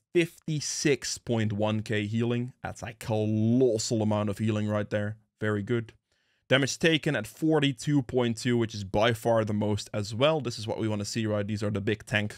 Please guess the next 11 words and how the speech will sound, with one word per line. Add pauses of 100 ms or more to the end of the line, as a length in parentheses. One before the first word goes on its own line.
(140)
stats, (140)
the
big
things
you
wanna
see. (640)
Uh,
so
very
good.